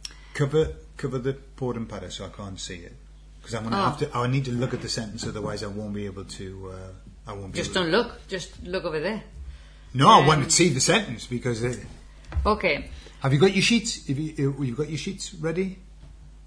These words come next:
Speaker 2: You need the sheets that we offered last week? 'Cause
Speaker 1: Yes.
Speaker 2: well, you don't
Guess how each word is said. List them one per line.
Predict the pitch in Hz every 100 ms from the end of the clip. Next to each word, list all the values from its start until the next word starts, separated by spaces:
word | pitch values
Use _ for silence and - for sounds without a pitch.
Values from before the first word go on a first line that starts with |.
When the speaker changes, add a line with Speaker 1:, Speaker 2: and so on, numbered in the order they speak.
| - - - - - - - - - -
Speaker 2:
You | 156
need | 175 170
the |
sheets | 151 180 190 -
that | 165 151
we | 156 156 156 143 139 - -
offered | 160 - 160 139 - - - - -
last | 160 147 -
week? | 175 202 -
'Cause | 151 135 -
Speaker 1:
Yes. | 104 113 -
Speaker 2:
well, | 247 143 135
you | 160
don't | 139 131